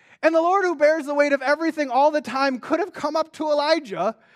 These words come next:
and said, "Suck it up, buttercup. Don't you know what I have to deal with?" <laughs> But it's not what he said. I love his approach. As Elijah's wrestling with everything going on,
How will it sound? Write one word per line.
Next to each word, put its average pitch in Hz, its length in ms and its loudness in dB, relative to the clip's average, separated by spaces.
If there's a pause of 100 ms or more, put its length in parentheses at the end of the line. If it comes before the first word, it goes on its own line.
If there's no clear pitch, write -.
(720)
and 233 100 -8
said, 285 180 2
"Suck - 240 0
it 415 80 2 (160)
up, 311 60 -12
buttercup. 311 560 4 (1600)
Don't 320 160 4
you 339 80 -4
know 339 120 2
what 294 100 2
I 269 160 2
have 320 160 2
to 302 80 -12
deal 339 240 -2
with?" 330 260 0 (500)
<laughs> - 60 -20 (2500)
But 294 80 -16
it's 262 100 -14
not 277 140 -6
what 247 100 -4
he 220 60 -8
said. 180 400 -18 (1900)
I - 100 -10
love 208 580 -8
his 233 160 -20
approach. - 680 -14 (720)
As 226 120 -4
Elijah's 247 480 -4
wrestling 226 380 -6
with 196 140 -8
everything 220 280 -8
going 202 280 -6
on, 202 260 0